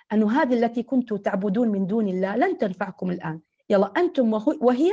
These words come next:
في النار. إذن هذا زيادة للتبكيت وزيادة لقهرهم أن يكونوا هم ومعبوداتهم في النار، كما قال تعالى: "فاتقوا النار التي وقودها الناس والحجارة".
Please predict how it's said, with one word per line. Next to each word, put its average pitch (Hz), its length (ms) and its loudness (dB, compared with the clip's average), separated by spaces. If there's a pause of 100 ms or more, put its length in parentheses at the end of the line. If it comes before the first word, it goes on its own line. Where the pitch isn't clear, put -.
في - 100 -2
النار. 202 340 0 (680)
إذن 226 200 2
هذا 240 240 0
زيادة 220 400 0
للتبكيت 240 760 -4 (400)
وزيادة 208 720 0 (280)
لقهرهم 285 760 0 (320)
أن 220 100 4
يكونوا 247 440 4
هم 302 220 2
ومعبوداتهم 226 760 0
في 190 100 -6
النار، 180 360 -4 (800)
كما 202 200 4
قال 208 340 0
تعالى: 226 360 0 (360)
"فاتقوا 302 540 0
النار 233 680 4
التي 247 360 0
وقودها 302 680 2
الناس 311 420 0
والحجارة". 214 840 0